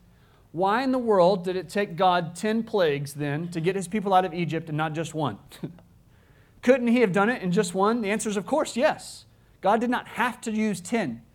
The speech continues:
He didn't even need a plague. He could have snapped his fingers, right? He, he chose, for some reason, to use not one, not eight, but ten plagues on the land of Egypt to get his people out.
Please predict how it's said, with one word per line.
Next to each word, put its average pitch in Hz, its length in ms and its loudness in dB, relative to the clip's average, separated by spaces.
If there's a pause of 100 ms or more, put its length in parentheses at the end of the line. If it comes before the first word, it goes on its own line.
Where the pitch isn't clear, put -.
(200)
He 240 60 -2
didn't 269 120 2
even 254 120 2
need 262 80 2
a 247 40 -2
plague. 208 420 0
He 156 140 -8
could 202 100 -4
have 185 80 -2
snapped 208 240 -4
his 208 80 -8
fingers, 143 380 -4
right? 165 220 0 (380)
He, 247 200 0
he 247 440 -2 (140)
chose, 220 560 4
for 180 140 -6
some 247 280 0
reason, 202 520 -2 (400)
to 202 120 -4
use 196 480 0 (100)
not 214 240 2
one, 202 440 2
not 175 260 -2 (220)
eight, 190 400 4
but 180 320 0 (220)
ten 269 400 0
plagues 185 800 2 (420)
on 240 240 4
the 262 40 6
land 262 280 4
of 240 100 2
Egypt 180 520 2 (440)
to 185 80 -2
get 180 220 0
his 190 160 -10
people 175 320 -4
out. 120 180 -8